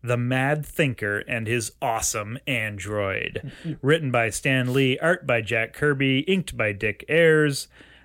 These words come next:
Speaker 1: The Thinker makes his debut and tricks the Fantastic Four into splitting up so that he can launch a crime wave across the city. That's a pretty stacked deck.
Speaker 2: That is. It's a,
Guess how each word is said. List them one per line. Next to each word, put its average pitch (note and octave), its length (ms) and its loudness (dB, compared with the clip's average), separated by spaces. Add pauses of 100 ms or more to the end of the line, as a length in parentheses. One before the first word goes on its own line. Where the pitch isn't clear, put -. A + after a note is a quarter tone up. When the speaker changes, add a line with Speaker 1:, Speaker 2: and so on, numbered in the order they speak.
(100)
Speaker 1:
The A2+ 280 -2
Thinker B2+ 560 0
makes A#2 260 0
his A2+ 160 -2
debut A#2+ 560 2
and A2+ 240 -2
tricks - 300 -4
the A#2 160 -4
Fantastic B2 580 0
Four C3+ 220 0
into A#2 220 -4
splitting F3+ 440 0
up B2 240 0 (160)
so - 180 -2
that A2+ 120 -4
he D3 160 2
can C#3+ 180 2
launch A#2+ 240 0
a B2+ 160 -2
crime D3+ 420 0
wave G#2 400 -2
across A2+ 440 -4
the A2+ 100 -14
city. - 480 -6 (380)
That's C4 160 -4
a D#4 40 -2
pretty A3 220 0
stacked B2+ 400 0
deck. D#3+ 400 -4 (100)
Speaker 2:
That A2 200 -8
is. D3+ 420 -6
It's A2+ 240 -10
a, A#2 300 0